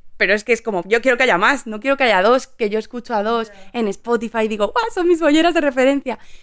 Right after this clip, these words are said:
Speaker 1: ¿Y por qué no todas? <laughs> ¿Y por
Speaker 2: Ya,
Speaker 1: qué no
Speaker 2: eh.
Speaker 1: más? Entonces, como que me alegro un montón que mi discurso esté ahí y sí que sé que hay como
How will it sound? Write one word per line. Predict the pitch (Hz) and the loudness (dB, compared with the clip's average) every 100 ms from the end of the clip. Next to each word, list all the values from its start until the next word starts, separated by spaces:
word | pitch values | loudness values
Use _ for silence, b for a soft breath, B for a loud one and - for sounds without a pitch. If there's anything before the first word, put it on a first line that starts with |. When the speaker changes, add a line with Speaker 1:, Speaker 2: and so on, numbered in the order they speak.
| b | b
Speaker 1:
¿Y | 208 | -8
por | 196 | -4
qué | 196 | -4
no | 262 269 | -4 0
todas? | 208 165 - - | 2 0 -2 -14
<laughs> | 262 - - - - | -14 -10 -10 -10 -12
¿Y | - | -10
por | 214 220 | -6 -4
Speaker 2:
Ya, | |
Speaker 1:
qué | 254 | 0
no | 277 285 285 - | 4 4 2 -2
Speaker 2:
eh. | - - | -18 -6
Speaker 1:
más? | 233 202 - - - b b b b b - | 0 0 0 -12 -20 b b b b b -8
Entonces, | 220 220 226 | -2 -2 -2
como | 226 202 | -4 -6
que | 185 190 190 - _ | -6 -8 -10 -14 _
me | 220 | 0
alegro | 208 220 240 | 2 2 2
un | |
montón | 254 254 | 2 0
que | 233 | 0
mi | 208 | 0
discurso | 190 214 208 | -2 -4 -4
esté | 226 240 | -4 0
ahí | 220 240 220 - | 2 2 0 -6
y | 202 | -10
sí | 185 202 | -10 -10
que | 226 | -8
sé | 208 220 | -6 -6
que | 214 202 | -4 -2
hay | 208 214 | -2 -4
como | - 202 190 | -10 -8 -8